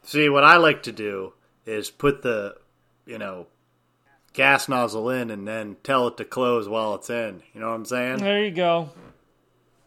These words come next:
Speaker 1: Yeah. <laughs> That's how it's done. It's great.
Speaker 2: So when you get cold, you know, you're, you got the heated seats. They really, they don't actually want you to, uh, turn on the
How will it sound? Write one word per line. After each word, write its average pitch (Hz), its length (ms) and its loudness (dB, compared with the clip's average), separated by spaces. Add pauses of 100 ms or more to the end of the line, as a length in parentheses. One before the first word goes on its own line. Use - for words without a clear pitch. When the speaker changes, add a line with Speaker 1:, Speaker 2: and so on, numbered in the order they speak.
(260)
Speaker 1:
Yeah. 110 360 -8 (1040)
<laughs> - 80 -6 (560)
That's 127 240 -4
how 113 160 -2
it's - 200 -12
done. 120 360 -2 (920)
It's - 100 -20
great. 107 560 -4 (760)
Speaker 2:
So 240 240 0
when 220 160 2
you 214 100 -2
get 185 200 0
cold, 170 580 2 (720)
you 151 120 -12
know, 156 140 -4
you're, 147 320 -2
you 147 140 -6
got 165 160 0
the 156 60 -10
heated 147 360 -4
seats. 147 460 -8
They 156 180 -2
really, 165 460 0 (180)
they 214 100 2
don't 233 140 0
actually 208 340 -4
want 170 260 -4
you 160 260 -4
to, 147 420 -10
uh, 123 280 -14 (340)
turn 180 240 -8
on 170 320 -4
the 135 400 -10